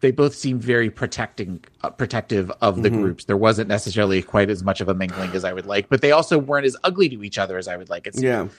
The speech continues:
Speaker 1: everybody seemed very guarded, even though they were, the one group was sharing more information about the arguing
Speaker 2: Mm-hmm.
Speaker 1: and the, it, you know, "I love when bitches tell me their weaknesses." I thought that was funny.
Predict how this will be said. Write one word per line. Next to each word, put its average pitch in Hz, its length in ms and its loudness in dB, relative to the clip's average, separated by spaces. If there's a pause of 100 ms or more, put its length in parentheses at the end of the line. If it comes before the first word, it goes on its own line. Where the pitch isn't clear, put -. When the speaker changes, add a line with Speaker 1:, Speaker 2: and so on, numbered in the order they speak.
(100)
Speaker 1:
everybody 170 440 2
seemed 147 320 -2
very 131 300 2
guarded, 104 680 0
even 120 300 -2
though 113 160 0
they 104 140 2
were, 107 260 0 (140)
the 113 80 0
one 107 200 0
group 101 220 -4
was 101 100 -2
sharing 104 300 2
more 98 80 2
information 95 440 -2
about 92 220 0
the 95 140 -6
arguing 87 600 -4
Speaker 2:
Mm-hmm. 113 420 -2 (100)
Speaker 1:
and 110 320 0
the, 107 260 -8
it, 107 180 -6
you 113 100 -2
know, 101 140 0
"I 123 120 0
love 127 240 0
when 101 140 -2
bitches 101 300 -4
tell 113 140 -2
me 98 100 -2
their 95 120 0
weaknesses." 95 520 -10
I 113 140 0
thought 117 240 -2
that 110 140 -8
was 104 120 -12
funny. 92 280 -8